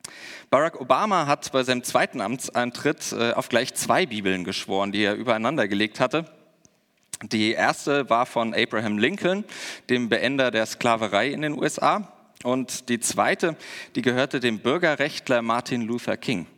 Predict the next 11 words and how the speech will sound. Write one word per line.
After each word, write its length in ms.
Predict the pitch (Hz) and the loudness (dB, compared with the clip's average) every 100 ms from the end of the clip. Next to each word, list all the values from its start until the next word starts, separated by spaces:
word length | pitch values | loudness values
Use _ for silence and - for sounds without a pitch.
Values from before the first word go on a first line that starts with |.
| _ - | _ -4
Also 240 | 95 92 | -4 0
ganz, 380 | 95 113 - - | -2 -2 -6 -4
äh, 240 | 104 104 | 0 -2
große 540 | 101 - 107 131 - 117 | -4 -6 -4 -2 -2 -2
Symbole, 520 | 113 113 117 107 104 | -2 0 0 0 0
die 120 | 101 | 0
da 180 | 98 95 | 0 0
auch 240 | 101 - | -2 -8
zum 220 | - 101 | -10 -10
Tragen 420 | - 110 123 120 98 | -2 0 0 -2 -2
kamen. 380 | 98 104 139 | 0 0 -4